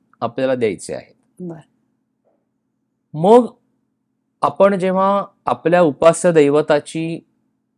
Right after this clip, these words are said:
Speaker 1: मानसपूजा करतोय किंवा सद्गुरूंची मानसपूजा करतोय,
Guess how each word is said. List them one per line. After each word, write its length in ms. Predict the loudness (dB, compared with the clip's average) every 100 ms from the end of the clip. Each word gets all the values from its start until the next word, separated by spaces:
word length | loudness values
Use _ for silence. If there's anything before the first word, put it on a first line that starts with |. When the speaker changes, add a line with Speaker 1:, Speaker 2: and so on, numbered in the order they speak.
| _ _ -6
Speaker 1:
मानसपूजा 640 | -4 -2 -2 -2 0 0
करतोय 440 | 0 -4 -4 -6 -6
किंवा 340 | -8 -8 -8 -10
सद्गुरूंची 640 | -8 -6 -6 -6 -8 -8 -6
मानसपूजा 600 | -6 -6 -10 -10 -8 -8
करतोय, 480 | -8 -12 -12 -14